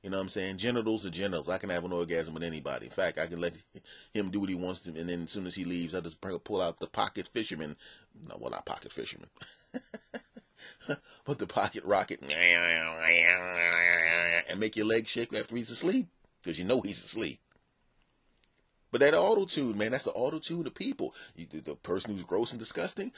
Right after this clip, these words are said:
you, you put that auto-tune of a billion dollars or a couple billion dollars on top of that,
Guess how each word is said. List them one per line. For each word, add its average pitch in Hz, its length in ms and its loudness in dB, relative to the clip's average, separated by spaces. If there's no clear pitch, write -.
you, - 60 -20
you 65 160 -16
put 92 160 -6
that 101 160 6
auto-tune 107 480 2
of 110 100 -2
a 107 60 -2
billion 127 340 2
dollars 127 340 2
or 90 40 -2
a 82 40 -2
couple 117 240 -4
billion 120 340 0
dollars 123 320 2
on 131 100 -4
top 151 240 -4
of 147 60 -8
that, 185 200 -2